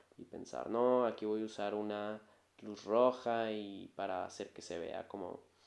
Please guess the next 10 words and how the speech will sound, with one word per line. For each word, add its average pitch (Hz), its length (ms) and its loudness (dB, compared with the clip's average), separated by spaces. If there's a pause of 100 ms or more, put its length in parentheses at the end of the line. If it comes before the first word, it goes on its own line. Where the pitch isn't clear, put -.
(280)
más 92 280 -4
enojado", 113 720 4
o 101 580 -4 (120)
tratar 92 400 -2
de 95 400 -2
evocar 90 420 -4
un 92 220 -4
sentimiento - 560 -8
más - 180 -10
fuerte, 123 720 2